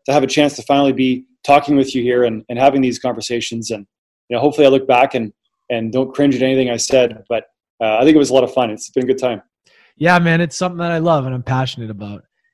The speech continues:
Speaker 2: And I cringe all the time when I hear the way I
Speaker 1: <laughs>
Speaker 2: speak sometimes, man. I talk, I'm like, "Why did I go off on such a loop there?" But
Speaker 1: <laughs>
Speaker 2: that's just the way we are, right? <laughs>
Speaker 1: It is. And I talk, every, you know, I just talk too much sometimes. So <laughs>
Speaker 2: Me,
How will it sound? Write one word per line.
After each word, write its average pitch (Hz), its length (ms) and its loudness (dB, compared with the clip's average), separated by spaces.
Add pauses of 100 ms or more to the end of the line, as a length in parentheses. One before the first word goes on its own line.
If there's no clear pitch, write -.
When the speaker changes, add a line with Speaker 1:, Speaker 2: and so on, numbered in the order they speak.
(140)
Speaker 2:
And 151 100 -4
I 190 160 6
cringe 208 340 2
all 202 120 10
the 185 80 6
time 185 300 4
when 170 100 4
I 165 60 4
hear 156 300 4
the 135 140 -2
way 147 140 8
I 131 100 6
Speaker 1:
<laughs> - 140 0
Speaker 2:
speak 147 240 4
sometimes, 131 500 4
man. 131 220 4
I 131 120 4
talk, 135 300 2
I'm 131 80 0
like, 135 160 0
"Why 180 160 2
did 254 100 0
I 190 120 2
go 156 160 4
off 147 260 4
on 123 140 -2
such 139 240 -2
a 127 60 -2
loop 139 420 0
there?" 101 280 -6
But 127 200 -6 (200)
Speaker 1:
<laughs> - 240 -2
Speaker 2:
that's 233 200 8
just 262 160 6
the 240 100 6
way 226 180 10
we 196 160 10
are, 202 260 8
right? 180 320 4
<laughs> 196 60 4 (440)
Speaker 1:
It 165 300 8
is. - 140 -20 (160)
And 151 100 6
I 311 60 8
talk, 170 240 2 (160)
every, 175 140 4 (120)
you 180 60 2
know, 151 160 8
I 156 80 10
just 156 220 0
talk 151 200 0
too 139 120 0
much 123 240 0
sometimes. 113 420 -4
So 120 160 0
<laughs> - 60 -6
Speaker 2:
Me, 208 120 6